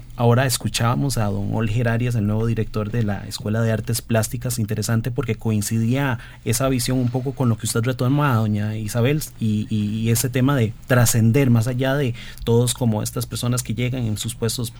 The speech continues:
tradicionalmente investigadores, docentes, pero en este momento líderes frente a una unidad académica.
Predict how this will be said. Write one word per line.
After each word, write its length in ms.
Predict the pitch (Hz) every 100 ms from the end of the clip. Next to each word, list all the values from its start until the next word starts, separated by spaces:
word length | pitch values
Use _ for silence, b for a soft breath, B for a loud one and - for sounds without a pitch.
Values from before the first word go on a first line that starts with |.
| B B
tradicionalmente 600 | - 113 117 110 113 110
investigadores, 560 | 113 101 117 110 127 120
docentes, 400 | 113 131 131 131
pero 160 | 113
en 40 | 107
este 140 | 107
momento 420 | 127 117 123 123 147 B B
líderes 480 | 123 147 175 117 -
frente 480 | - 113 117 127 127
a 80 | 110
una 320 | 107 117 120
unidad 440 | 113 104 107 107
académica. 680 | 110 - 107 110 110 - 104